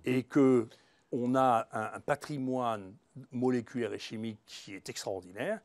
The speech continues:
Et des nouveaux médicaments, si on fait son travail et qu'on regarde dans le vingt et unième siècle, vous savez, des nouveaux médicaments en maladies infectieuses, il y en a deux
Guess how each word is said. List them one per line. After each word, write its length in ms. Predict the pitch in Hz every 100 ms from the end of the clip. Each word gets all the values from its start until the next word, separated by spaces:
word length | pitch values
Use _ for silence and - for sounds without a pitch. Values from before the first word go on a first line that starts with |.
| _ - - _ 104
Et 100 | 104
des 180 | 131
nouveaux 300 | 135 127 135
médicaments, 640 | 127 117 110 98 104 139 131
si 180 | - 113
on 40 |
fait 160 | - 117
son 160 | 101
travail 360 | - 113 120 107
et 60 |
qu'on 140 | - 104
regarde 340 | 110 120 123
dans 120 | 110
le 40 | 107
vingt 240 | 127 120
et 60 | 107
unième 280 | 104 101 101
siècle, 300 | 170 196 120
vous 80 |
savez, 240 | 110 120 123
des 160 | 104
nouveaux 240 | 120 123 131
médicaments 480 | 113 110 107 120 123
en 40 |
maladies 300 | 98 101 101
infectieuses, 420 | - - - 190
il 20 |
y 20 | 143
en 80 |
a 100 | 123
deux 280 | 104 101 95